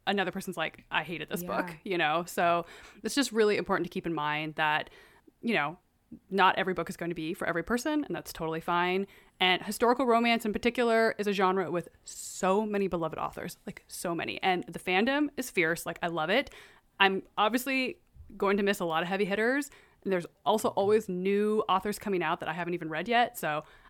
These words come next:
Speaker 1: I can legit guarantee that at some point, someone listening to this episode will be screaming out the name of a romance author that I'm not <laughs> mentioning. And it's just, it's just how it is. <laughs> So
Speaker 2: Yeah. No, I totally get that. And I think if we haven't said it before, we'll say it again.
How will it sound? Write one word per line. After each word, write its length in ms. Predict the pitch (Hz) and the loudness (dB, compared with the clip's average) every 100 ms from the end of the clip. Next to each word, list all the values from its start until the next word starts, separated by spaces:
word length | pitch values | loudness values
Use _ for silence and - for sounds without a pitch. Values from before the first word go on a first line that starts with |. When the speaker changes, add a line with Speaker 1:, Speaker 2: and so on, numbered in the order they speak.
| - | 2
Speaker 1:
I 100 | 320 | 4
can 220 | 381 330 | 4 0
legit 440 | - 269 214 233 - | -2 -8 0 0 2
guarantee 340 | 233 233 233 | 0 0 -2
that 120 | 202 180 | -2 -4
at 80 | |
some 180 | - 202 | -2 -2
point, 260 | 240 226 - | 0 -2 -2
someone 220 | 214 220 | -4 -4
listening 300 | 196 214 220 | -2 -2 -2
to 60 | 214 | -2
this 100 | 190 | -4
episode 340 | 180 214 214 214 | -4 -2 -2 0
will 80 | |
be 80 | 196 | -2
screaming 840 | 180 - - 180 185 214 233 240 240 | -6 -10 -8 -4 -2 0 0 0 -2
out 120 | 202 | -4
the 80 | 185 | -2
name 220 | 175 185 | -2 0
of 80 | 175 | -2
a 40 | |
romance 360 | 156 175 185 - | -2 -2 -2 -2
author 260 | 190 226 | -2 -2
that 140 | 208 165 | -4 -4
I'm 100 | 170 | -2
not 220 | 160 - | 0 6
<laughs> 0 | |
mentioning. 800 | 392 - 494 - 494 494 - 480 427 - - - _ - - - - - | 8 8 4 -4 -2 -2 -2 -4 -6 -14 -20 -20 _ -16 -14 -12 -10 -6
And 140 | 208 | -4
it's 120 | 190 | -4
just, 360 | - 190 - - - _ | -2 -4 -4 -18 -20 _
it's 80 | - | -10
just 120 | 214 | -6
how 180 | 208 214 | 0 0
it 80 | - | 0
is. 240 | 78 311 392 | -2 0 0
<laughs> 100 | - | 4
So 120 | 349 - - - | 4 4 4 8
Speaker 2:
Yeah. 280 | 175 160 - - - | 8 6 0 -6 -6
No, 240 | 214 202 | 2 6
I 140 | 180 190 | 6 4
totally 340 | 208 190 180 | 2 0 0
get 200 | 170 165 | -4 0
that. 240 | 160 160 - | 4 2 2
And 340 | 180 180 175 - - - | 0 0 -2 -10 -20 -8
I 100 | 180 | -8
think 360 | 202 214 202 202 | -2 -2 -2 -6
if 120 | 185 | -8
we 80 | 180 | 2
haven't 340 | 196 196 185 - - | 2 2 -2 -8 -14
said 220 | - 202 | -4 -2
it 80 | 170 | -2
before, 300 | 180 170 151 | -6 -6 -6
we'll 100 | 165 | -6
say 180 | - 160 | -4 -4
it 60 | |
again. 400 | 156 156 151 156 | -2 0 0 -2